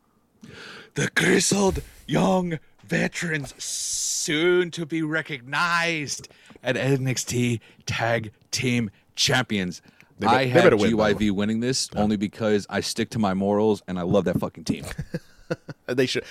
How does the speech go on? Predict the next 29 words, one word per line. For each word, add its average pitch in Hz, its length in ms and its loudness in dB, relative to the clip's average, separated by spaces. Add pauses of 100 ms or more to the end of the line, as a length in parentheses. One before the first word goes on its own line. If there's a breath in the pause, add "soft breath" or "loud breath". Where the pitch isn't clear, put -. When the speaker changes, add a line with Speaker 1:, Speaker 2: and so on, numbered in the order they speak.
(160 loud breath)
Speaker 2:
they 139 100 4
should 123 180 2
actually 87 300 -2
win. 71 260 -12
They, 101 160 -4
they, 101 220 -2
they 95 180 -6
should - 140 -8
definitely 98 280 -6
win. 85 220 -4 (400 loud breath)
And 101 160 -2
then, 92 440 -4 (300)
uh, 107 140 -8
you 104 140 -10
know, 95 240 -6 (180)
them 113 180 0
and 95 80 -2
M 98 100 -4
S 85 100 -8
K 82 160 -6
can 82 100 -12
go 73 140 -8
at 69 140 -10
it - 80 -16 (340)
'cause 87 100 -12
that 90 60 -6
would 82 100 -8
be 80 120 -6
a, 78 40 -10